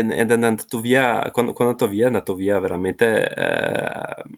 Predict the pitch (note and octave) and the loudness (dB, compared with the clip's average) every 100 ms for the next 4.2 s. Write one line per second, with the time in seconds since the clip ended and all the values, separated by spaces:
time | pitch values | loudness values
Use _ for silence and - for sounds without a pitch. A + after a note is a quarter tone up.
0 | - _ _ _ _ _ _ _ - - | -20 _ _ _ _ _ _ _ -18 -18
1 | _ _ _ _ _ _ _ _ - A2+ | _ _ _ _ _ _ _ _ -4 -2
2 | - C3+ C#3+ G2 F#2 F#2 - F2+ F2+ E2+ | 2 2 4 2 2 -2 0 0 -2 -6
3 | F2+ F#2+ F2+ F#2 F2+ F#2 F#2+ F#2+ G2 G2 | -6 -4 0 0 0 -2 -4 -4 -4 -4
4 | - | -6